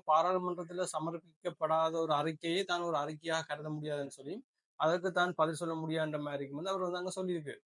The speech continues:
இப்ப என்ன விஷயம் நடந்திருக்குன்னு சொன்னா, அந்த அறிக்கையானது இலங்கை பாராளுமன்றத்துல வந்து சமர்ப்பிக்கப்பட்டிருக்குது. அந்த அறிக்கை தொடர்பான விவாதமும் வந்து ஆரம்பிக்கப்பட இருக்கின்றது.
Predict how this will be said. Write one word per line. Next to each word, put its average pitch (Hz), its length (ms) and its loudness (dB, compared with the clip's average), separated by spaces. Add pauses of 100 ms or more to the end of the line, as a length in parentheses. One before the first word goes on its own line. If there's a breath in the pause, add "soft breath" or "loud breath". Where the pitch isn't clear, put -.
(380)
இப்ப 180 200 0
என்ன 226 180 0
விஷயம் 202 240 2
நடந்திருக்குன்னு 170 500 -2
சொன்னா, 175 300 -2
அந்த 190 300 0
அறிக்கையானது 160 640 0
இலங்கை 175 360 0
பாராளுமன்றத்துல 151 640 0
வந்து 156 180 -4
சமர்ப்பிக்கப்பட்டிருக்குது. 147 880 -4
அந்த 165 400 0
அறிக்கை 160 340 0
தொடர்பான 156 460 -2
விவாதமும் 190 680 4
வந்து 165 220 0
ஆரம்பிக்கப்பட 156 580 -2
இருக்கின்றது. 139 400 -6